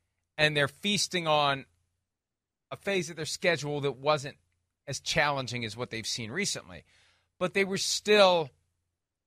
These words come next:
moving and getting it done. And the whole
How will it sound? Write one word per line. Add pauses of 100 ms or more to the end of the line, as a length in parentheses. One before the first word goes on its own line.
(720)
moving (420)
and
getting
it
done. (120)
And (600)
the
whole